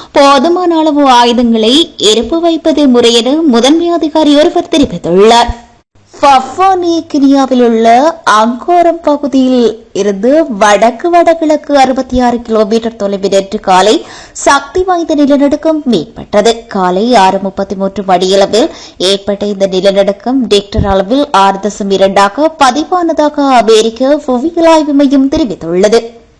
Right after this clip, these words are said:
காசா முனையில் இஸ்ரேல் படைகள் நடத்தி வரும் தாக்குதலை கண்டித்து டென்மார்க்கில் பல்வேறு அமைப்பினர் போராட்டங்களை நடத்தி வருகின்றனர்.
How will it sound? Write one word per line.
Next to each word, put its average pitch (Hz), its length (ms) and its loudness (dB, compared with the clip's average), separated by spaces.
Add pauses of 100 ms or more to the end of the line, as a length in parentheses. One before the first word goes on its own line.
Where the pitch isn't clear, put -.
(220)
காசா 240 680 -2 (120)
முனையில் 320 400 0
இஸ்ரேல் 254 460 -2
படைகள் 220 420 0
நடத்தி 190 400 0
வரும் 214 200 0 (200)
தாக்குதலை 262 680 0 (100)
கண்டித்து 277 520 -4 (300)
டென்மார்க்கில் 214 680 -2 (140)
பல்வேறு 277 540 2
அமைப்பினர் 277 520 -2
போராட்டங்களை 294 580 2
நடத்தி 294 400 0
வருகின்றனர். 190 680 -2